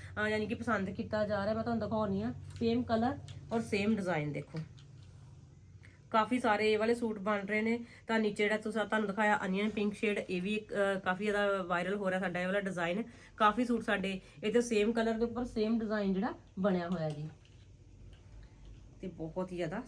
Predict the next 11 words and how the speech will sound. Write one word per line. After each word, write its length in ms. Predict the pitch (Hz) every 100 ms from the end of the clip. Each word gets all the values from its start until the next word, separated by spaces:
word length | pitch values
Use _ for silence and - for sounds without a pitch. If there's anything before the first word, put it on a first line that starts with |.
| -
ਸੋਹਣਾ 220 | 160 151 165
ਪੀਸ 240 | 170 156
ਬਣਿਆ 240 | 143 -
ਹੋਇਆ 160 | - -
ਜੀ। 180 | - - - - - -
ਰਾਮਟੈਕਸ 440 | 180 175 175 196 - 196
ਪਸ਼ਮੀਨੇ 360 | 190 185 170
ਦੇ 100 | 165
ਉੱਪਰ 160 | 170 170
ਆਪਾਂ 200 | 165
ਨੇ 120 | 180